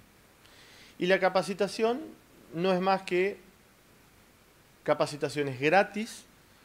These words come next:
a nuevos conocimientos, promoviendo la capacidad del personal y de los líderes de empresa. O sea, están a disposición capacitaciones gratuitas,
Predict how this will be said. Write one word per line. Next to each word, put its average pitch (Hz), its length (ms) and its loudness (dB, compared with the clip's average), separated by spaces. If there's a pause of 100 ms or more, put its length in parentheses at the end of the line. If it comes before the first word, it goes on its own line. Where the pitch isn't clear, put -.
(220)
a 131 140 0
nuevos 180 340 2
conocimientos, 156 840 -4 (720)
promoviendo 143 420 2
la 151 100 4
capacidad 139 460 0
del 143 120 2
personal 170 600 -4
y 139 60 -8
de 135 100 -4
los 120 140 -6
líderes 117 240 -6
de 113 60 -6
empresa. 107 320 -10 (480)
O 120 100 -12
sea, 147 400 0 (240)
están 156 400 0
a 151 60 0
disposición 123 560 -6
capacitaciones 127 800 -4
gratuitas, 160 840 -2